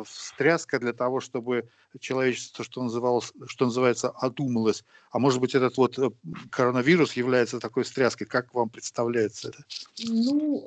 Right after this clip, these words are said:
Speaker 2: э, я вообще-то человечество люблю, поэтому я ему точно-то никаких таких встрясок не желаю, потому что я как-то и себя к человечеству отношу, а я хочу, <laughs> хочу, чтоб все было у меня хорошо.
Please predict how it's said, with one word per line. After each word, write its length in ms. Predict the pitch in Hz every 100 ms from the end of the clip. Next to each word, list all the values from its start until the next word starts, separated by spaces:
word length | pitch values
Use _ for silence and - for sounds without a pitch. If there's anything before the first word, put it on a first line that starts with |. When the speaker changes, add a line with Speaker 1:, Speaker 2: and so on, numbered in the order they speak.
| 220
Speaker 2:
э, 420 | 220 202 180 175 190 190 175 -
я 260 | 190 247
вообще-то 360 | 339 - 311 262
человечество 560 | - 277 285 254 - 277
люблю, 380 | 311 262 220
поэтому 340 | 160 190 202 226
я 140 | 233
ему 180 | 262 247
точно-то 520 | 254 285 285 233 226
никаких 520 | 220 240 254 247 220 -
таких 300 | 202 208 -
встрясок 560 | - 220 190 175 175
не 120 | 185
желаю, 640 | 165 196 277 381 220 151 - _ _ _ -
потому 240 | 185 214
что 140 | -
я 100 | 220 208
как-то 220 | 175 196
и 40 |
себя 300 | 185 208 247
к 60 | 339
человечеству 600 | - 202 196 170 156 -
отношу, 440 | 160 170 160 - 156
а 80 |
я 280 | 170 220 320
хочу, 760 | 320 214 - 285 254 202 185 190 233
<laughs> 160 | 180
хочу, 340 | - 240 - 269
чтоб 220 | - 214
все 160 | 233
было 200 | 214 233
у 60 | 226
меня 280 | 214 190 190
хорошо. 600 | 190 185 185 - 147